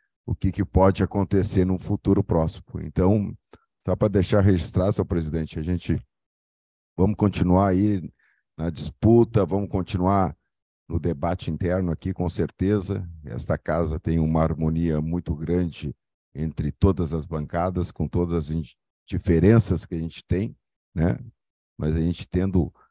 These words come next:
sempre o, o caminho, né, do, do respeito e do bem, e do bem comum, porque a gente sempre diz,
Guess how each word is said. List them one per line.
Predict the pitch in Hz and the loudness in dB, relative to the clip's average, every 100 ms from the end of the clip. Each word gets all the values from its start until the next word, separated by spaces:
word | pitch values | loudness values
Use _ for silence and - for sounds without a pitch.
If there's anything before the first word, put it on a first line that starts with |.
| _ | _
sempre | - - 98 - | -4 0 2 4
o, | 98 | 4
o | 80 101 | 2 0
caminho, | - 107 92 98 110 98 - - | 0 0 2 2 0 -4 -12 -12
né, | 71 87 | -6 -4
do, | 85 80 82 73 69 _ - | 2 4 4 2 -2 _ -4
do | 80 | -2
respeito | 85 78 - 95 98 - | 0 -2 -2 -2 -2 -2
e | 90 | -2
do | 95 | 0
bem, | 73 92 95 80 _ _ - | 0 -2 -2 -8 _ _ -10
e | |
do | 82 | -4
bem | 80 92 | -2 -2
comum, | 85 87 87 82 | 0 0 0 -2
porque | - | -2
a | 87 | -2
gente | 85 - | -2 -4
sempre | 95 90 | -4 -4
diz, | 87 90 92 - | -4 -4 -6 -8